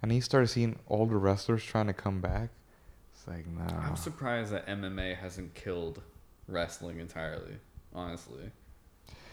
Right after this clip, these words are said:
Speaker 1: I'm surprised too. I'm very surprised, but now I think, like I was telling my brother the other day, I think wrestling now is more like a niche audience.
Speaker 2: Yeah.
Speaker 1: Because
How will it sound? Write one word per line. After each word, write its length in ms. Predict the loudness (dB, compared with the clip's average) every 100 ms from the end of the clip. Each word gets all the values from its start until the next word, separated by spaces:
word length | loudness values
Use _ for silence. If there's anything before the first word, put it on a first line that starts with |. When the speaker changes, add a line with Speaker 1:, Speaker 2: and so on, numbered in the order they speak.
| -20 -20 -18 -18 -20 -20 -20 -20 2
Speaker 1:
I'm 160 | 4 4
surprised 540 | 4 8 10 10 4
too. 220 | 0 0 -2 -10 -20 -20 -20 -20 -20 -2
I'm 180 | 2 8
very 200 | 10 10
surprised, 540 | 8 6 10 12 10
but 320 | 10 10 8 2
now 460 | 6 10 10 12
I 60 | 10
think, 380 | 8 4 4 4
like 160 | 6
I 20 | 8
was 140 | 6
telling 180 | 6 6
my 100 | 6
brother 300 | 8 8 8
the 140 | 8 6
other 140 | 6
day, 160 | 6 6
I 40 |
think 280 | 4 2 0 -6 -10
wrestling 680 | 0 4 4 4 4 4 4
now 260 | 4 4 4
is 140 | 2
more 240 | 4 6
like 220 | 6 4 0
a 40 |
niche 380 | -2 0 0 0
audience. 680 | 0 2 2 0 -2 -6 -10 -12 -8
Speaker 2:
Yeah. 260 | -6 -6 -8 -18 -20 -20 -20 -20 -4
Speaker 1:
Because 600 | 0 8 10 10 6 -4